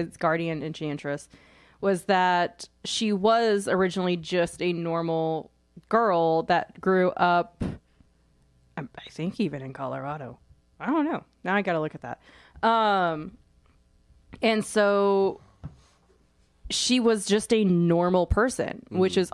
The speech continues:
Speaker 1: all that Finn Loki wanted in season one.
Speaker 2: Mm-hmm.
Speaker 1: So I could see her going in and just trying to live the normal life like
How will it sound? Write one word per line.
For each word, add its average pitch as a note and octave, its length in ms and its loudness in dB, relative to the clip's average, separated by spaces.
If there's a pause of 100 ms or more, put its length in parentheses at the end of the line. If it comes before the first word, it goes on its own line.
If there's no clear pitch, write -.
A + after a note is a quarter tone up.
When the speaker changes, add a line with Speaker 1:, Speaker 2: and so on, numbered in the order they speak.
Speaker 1:
all F#3+ 720 2
that F3+ 420 0
Finn F#3 400 0
Loki F3 360 0
wanted G3+ 460 2
in F3 200 -2
season E3 400 -2
one. E3+ 460 2 (180)
Speaker 2:
Mm-hmm. F3 260 -12
Speaker 1:
So F3+ 80 0
I F3+ 60 2
could F3 180 -4
see A3 400 -6
her F#3 320 0
going F3+ 420 2
in G3 220 2
and F3 160 0
just E3+ 220 0
trying E3+ 400 -2
to F#3 100 -4
live E3 200 0
the E3+ 80 -2
normal D#3+ 360 0
life F3+ 480 0
like E3 240 0